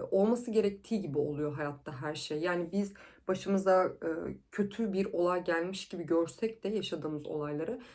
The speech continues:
aslında o olay bize zarar vermek için yapılmış bir şey değil. Yani sistemsel olarak bir şey gör-, görülmeli. Yani sen burada bunu gör ve devam et. Orada öğrenmen gereken bir şey mi var? Gelişimine mi hizmet ediyor? Bir alanı mı değiştirmen gerekiyor?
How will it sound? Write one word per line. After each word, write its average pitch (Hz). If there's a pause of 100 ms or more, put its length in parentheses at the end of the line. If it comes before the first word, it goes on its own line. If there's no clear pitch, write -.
(160)
aslında 233
o 233
olay 185 (360)
bize 208
zarar 196
vermek 196
için 185
yapılmış 196
bir -
şey 196
değil. 185
Yani 165
sistemsel 202
olarak 170 (340)
bir 220
şey 202
gör-, 160
görülmeli. 170
Yani 170
sen 202
burada 196
bunu 196
gör 196 (460)
ve -
devam 190
et. 151
Orada 180
öğrenmen 185
gereken 190
bir 170
şey 185
mi 208
var? 151
Gelişimine 175
mi 208
hizmet 185
ediyor? 151
Bir -
alanı 170
mı 202
değiştirmen 160
gerekiyor? 147